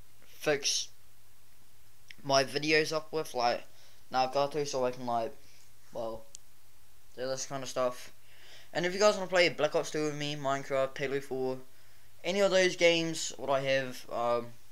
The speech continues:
I'll put, I'll list all the games that I have down below as well. Um, yeah. If you guys wanna see Q and A, say yes. If you guys don't,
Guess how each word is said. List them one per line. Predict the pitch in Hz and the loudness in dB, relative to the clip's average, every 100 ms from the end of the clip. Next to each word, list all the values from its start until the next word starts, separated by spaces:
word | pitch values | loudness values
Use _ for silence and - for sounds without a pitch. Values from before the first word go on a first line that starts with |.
| - - - - - - - - - - | -10 -10 -10 -10 -10 -10 -10 -10 -10 2
I'll | 135 147 | 4 6
put, | 147 - 156 143 | 2 -2 -4 2
I'll | 147 | 4
list | 170 180 | 4 4
all | 170 | 2
the | |
games | 147 151 | 2 0
that | 143 | 0
I | 147 | 0
have | 151 131 | 0 2
down | 135 135 | 2 4
below | 131 135 135 113 | 4 6 6 2
as | 117 | 0
well. | 123 127 127 123 - - | 2 4 4 0 -6 -6
Um, | 107 117 120 117 117 113 117 | -2 0 0 -2 -4 -8 -6
yeah. | 120 123 120 120 - - - - - - - - - - - - | 2 6 6 4 -6 -12 -10 -10 -10 -10 -10 -10 -10 -10 -10 -10
If | 131 | -4
you | 135 | 4
guys | 170 | 4
wanna | 175 165 | 4 2
see | 170 | 2
Q | 160 185 | 2 0
and | 190 | 4
A, | 196 202 - - - - | 4 2 -4 -10 -10 -4
say | - 151 | 4 4
yes. | 143 147 175 170 - - - - - | 4 4 4 4 0 -2 -4 -6 -8
If | |
you | 131 | 0
guys | 139 143 | 2 2
don't, | 147 147 143 | 2 0 -2